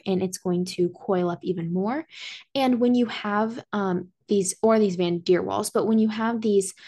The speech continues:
tertiary structures, um, joined together into peptide chains, you're gonna have your quaternary structure. So those are the four main structures of, um,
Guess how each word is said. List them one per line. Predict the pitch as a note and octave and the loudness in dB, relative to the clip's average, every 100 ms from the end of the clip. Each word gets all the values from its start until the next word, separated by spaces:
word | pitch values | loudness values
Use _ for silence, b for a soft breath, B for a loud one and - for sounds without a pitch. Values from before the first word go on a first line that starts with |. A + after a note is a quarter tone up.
| B B | B B
tertiary | - G#3+ G#3+ G3 | -2 0 0 0
structures, | F#3+ - F3+ - B3 B3+ B3+ - - | -2 -4 -6 -4 -4 -2 -4 -8 -4
um, | G3 F3 F3+ - | -2 -2 -6 -10
joined | F#3 F#3+ G3 G3 | -2 2 2 0
together | F#3 F3+ F3+ A#3+ - - | -2 -2 0 0 -2 -2
into | G3 F#3 | -4 -4
peptide | - F3+ - A#3 A3+ | -6 -6 -2 -2 -2
chains, | C4+ C4+ C#4+ D4 - B B B | -6 -6 -6 -8 -12 B B B
you're | G#3 G3+ | 2 2
gonna | G3 | 2
have | F#3 F#3 | 0 0
your | F3+ F#3 | 0 -2
quaternary | - - D#4 D#4 - F#3 F3+ - G#3 - | -6 -6 -2 -2 -4 -6 -6 -6 -10 -10
structure. | - - - - - - | -10 -8 -8 -8 -8 -8
So | - - G3+ | -8 -4 -2
those | G#3+ G#3+ | -2 -2
are | B3 | -4
the | C4 | -6
four | - G3 | -6 -4
main | F#3 F3+ F#3 | -2 -2 -4
structures | - A#3 - F3+ F3+ | -8 -10 -8 -8 -8
of, | - F3+ F3 F3 F3+ - _ _ | -6 -4 -4 -6 -10 -18 _ _
um, | - E3+ G#3 | -10 -10 -10